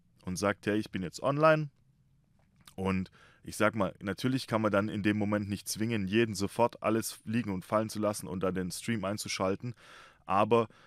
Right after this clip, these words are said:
ich sag mal, wenn die, wenn man die Möglichkeit hat, man ist eher am P C oder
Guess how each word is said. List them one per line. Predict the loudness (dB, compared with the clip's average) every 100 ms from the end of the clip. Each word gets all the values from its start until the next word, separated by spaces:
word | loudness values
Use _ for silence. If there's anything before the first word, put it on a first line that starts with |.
| _
ich | -10
sag | 2 2 4
mal, | 4 2 0 -14
wenn | -16 -4 0 0
die, | 2
wenn | 2 4
man | 4
die |
Möglichkeit | 2 2 -2 0 2 2
hat, | -2
man | -2
ist | -2 0
eher | 4 4
am |
P | 4 -2
C | 0 0
oder | 2 2